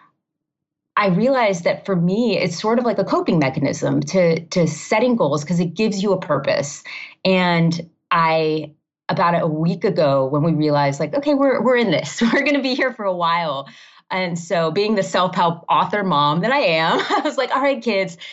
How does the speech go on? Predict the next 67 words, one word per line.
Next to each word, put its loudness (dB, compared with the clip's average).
here's 0
some 0
worksheets -2
and -2
we're 0
gonna 0
set -2
goals." -2
And 0
so 0
we 0
set -2
goals 0
for, 2
for -2
each -2
of 2
the 0
kids 0
set 0
their 2
goals 2
of -4
what 0
their 2
academic -2
goals 0
are, 2
what 0
do -2
they 4
hope 2
to -2
accomplish 0
in 0
the 2
next 0
couple -4
months, 0
what 2
their 2
physical 0
fitness 0
goals 0
are, 2
you -2
know, 2
if -2
they're 0
gonna 0
try -2
out 0
for -2
teams 0
next -2
year, 2
what 2
do 0
they 2
need 4
to -4
do 2
to 2
get 0
ready 2
for -2
that? 2